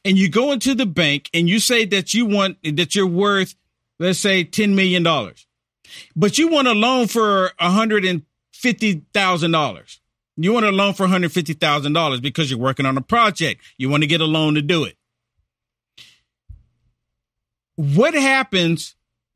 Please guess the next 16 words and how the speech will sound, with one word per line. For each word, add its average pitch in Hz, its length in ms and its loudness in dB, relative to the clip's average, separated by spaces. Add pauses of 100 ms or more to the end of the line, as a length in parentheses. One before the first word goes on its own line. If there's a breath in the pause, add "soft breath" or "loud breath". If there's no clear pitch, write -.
(840)
for 226 200 0
the 196 100 0
process 202 640 0
you 190 100 2
to 165 60 -2
get 175 180 -2
the 170 80 -2
loan? 147 320 -2 (500)
What 359 220 0
happens? 294 540 0 (360 soft breath)
Does 214 160 2
the 208 80 2
bank 262 300 0
just 262 180 0
go, 226 240 2
"Oh, 254 420 0